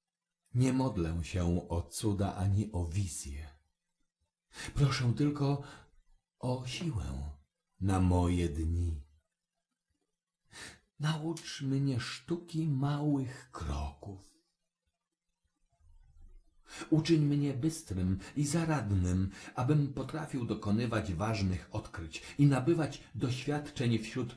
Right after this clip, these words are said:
różnorodności każdego dnia. Pomóż mi lepiej wykorzystywać mój czas. Obdarz mnie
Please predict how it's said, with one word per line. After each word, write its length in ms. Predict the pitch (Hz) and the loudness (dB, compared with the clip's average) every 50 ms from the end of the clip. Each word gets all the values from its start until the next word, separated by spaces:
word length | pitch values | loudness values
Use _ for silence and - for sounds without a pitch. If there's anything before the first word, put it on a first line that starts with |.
| - - - | -16 -6 -2
różnorodności 1400 | 120 123 139 139 110 104 117 127 123 120 117 113 117 110 98 110 117 123 127 127 127 127 - - - - 110 | 4 6 6 6 6 6 6 6 8 8 8 8 6 6 6 4 2 2 2 0 0 -2 -6 -6 -6 -8 -6
każdego 600 | - - 98 95 92 98 92 98 120 110 - 92 | -4 -2 -2 -2 -2 -2 -2 -2 -4 -2 -2 -4
dnia. 640 | 87 90 92 95 95 95 95 90 78 69 64 - - _ _ _ _ _ _ _ - _ _ _ _ _ _ _ _ _ _ 311 _ _ _ _ _ _ _ _ _ _ _ _ _ _ _ _ _ | -2 -2 0 0 0 0 -2 -2 -4 -6 -8 -12 -20 _ _ _ _ _ _ _ -20 _ _ _ _ _ _ _ _ _ _ _ _ _ _ _ _ _ _ _ _ _ _ _ _ _ _ _ _
Pomóż 500 | - 147 151 151 156 156 143 - - - | -2 2 4 4 4 4 2 -2 -4 -6
mi 400 | 127 131 139 147 147 143 139 - - _ _ _ _ _ _ _ _ - | -4 -2 0 0 -2 -2 -4 -8 -12 _ _ _ _ _ _ _ _ -2
lepiej 580 | 104 123 143 156 156 - - 160 156 147 151 | 0 2 2 0 -2 -2 -2 0 2 2 2
wykorzystywać 1040 | 143 120 139 - - - 127 123 127 123 120 - - - 156 151 - 156 - - - | 0 -2 -4 -4 -4 -4 -4 -4 -4 -4 -4 -6 -6 -4 -4 -4 -4 -8 -10 -8 -6
mój 320 | 131 131 127 127 127 123 123 | -2 -2 0 0 -2 -2 -4
czas. 640 | - 156 117 107 - - - - - - - - _ _ _ _ _ _ _ _ - - _ _ _ _ _ _ _ _ - - - - - - | -6 -8 -8 -8 -12 -14 -18 -20 -20 -20 -20 -20 _ _ _ _ _ _ _ _ -20 -20 _ _ _ _ _ _ _ _ -16 -12 -10 -10 -2 4
Obdarz 500 | 131 147 143 127 107 87 82 80 - 90 | 4 4 6 4 2 2 0 -2 -2 0
mnie 520 | 90 95 98 98 101 101 107 110 107 107 | 2 2 4 6 6 6 6 4 2 0